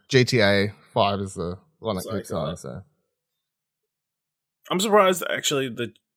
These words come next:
Speaker 2: uh, well, I'm not surprised, but, like, G T A is on the list.
Speaker 1: No, 'cause it still sells.
Speaker 2: It still sells, yeah.
Speaker 1: Still
Speaker 2: But yeah,
Speaker 1: constantly
Speaker 2: Red
Speaker 1: sells.
Speaker 2: Dead Redemption two, and then, you know, maybe they'll, if more people get in, maybe they'll actually spend time on the online mode.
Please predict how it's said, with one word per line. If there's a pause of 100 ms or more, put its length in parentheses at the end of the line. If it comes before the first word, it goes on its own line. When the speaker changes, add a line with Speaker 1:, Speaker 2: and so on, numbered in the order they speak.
(140)
Speaker 2:
uh, (140)
well,
I'm
not
surprised,
but, (200)
like, (120)
G
T
A
is
on
the
list. (500)
Speaker 1:
No, (100)
'cause
it
still
sells. (300)
Speaker 2:
It
still
sells,
yeah. (240)
Speaker 1:
Still
Speaker 2:
But
yeah,
Speaker 1:
constantly
Speaker 2:
Red
Speaker 1:
sells.
Speaker 2:
Dead
Redemption
two,
and
then,
you
know,
maybe
they'll, (320)
if
more
people
get
in,
maybe
they'll (120)
actually
spend
time (140)
on
the
online
mode.